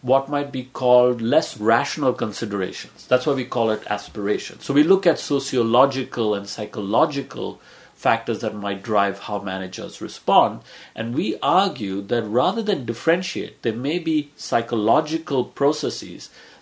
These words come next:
that motivate managers of competitors to actually become more like the entrant rather than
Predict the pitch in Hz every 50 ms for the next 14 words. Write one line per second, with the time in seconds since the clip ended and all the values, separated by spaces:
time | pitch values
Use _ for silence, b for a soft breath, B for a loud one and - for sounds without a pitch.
0 | B B - 110 - 127 123 120 120 117 - - - 127 113 123 123 139 165 -
1 | 190 160 147 135 120 - - 104 107 107 120 139 147 131 - 107 104 95 - 104
2 | - - - 113 104 - 139 135 143 123 104 101 98 - - - 123 127 - -
3 | - 127 127 120 - 127 113 98 101 101 101 110 117 131 147 156 160 143 127 117
4 | 101 90 - - - - _ _ _ - 113 - - 104 90 90 - - 101 95
5 | - _ b b b b - 113 117 110 110 113 113 113 107 101 104 101 98 95
6 | 110